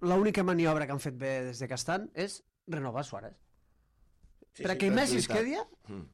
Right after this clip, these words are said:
Speaker 1: havien de renovar amb ell. Ja està, res més, no havien de fer res més. Segur que es quedarà.
Speaker 2: Ah,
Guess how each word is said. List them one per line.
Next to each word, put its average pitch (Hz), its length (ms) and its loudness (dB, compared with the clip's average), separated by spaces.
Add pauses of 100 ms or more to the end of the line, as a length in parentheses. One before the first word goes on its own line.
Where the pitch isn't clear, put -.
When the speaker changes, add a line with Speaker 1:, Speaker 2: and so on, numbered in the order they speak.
Speaker 1:
havien 196 240 2
de 196 60 2
renovar 180 260 2
amb 175 160 -2
ell. 226 80 -6
Ja - 80 -4
està, 285 300 -2
res 233 180 -2
més, 269 80 2
no 233 80 0
havien 254 140 -2
de - 20 -4
fer 226 100 -2
res 196 120 -2
més. 156 200 -2
Segur 175 380 2
que - 60 -4
es 131 100 -4
quedarà. 131 460 -2
Speaker 2:
Ah, 156 180 -4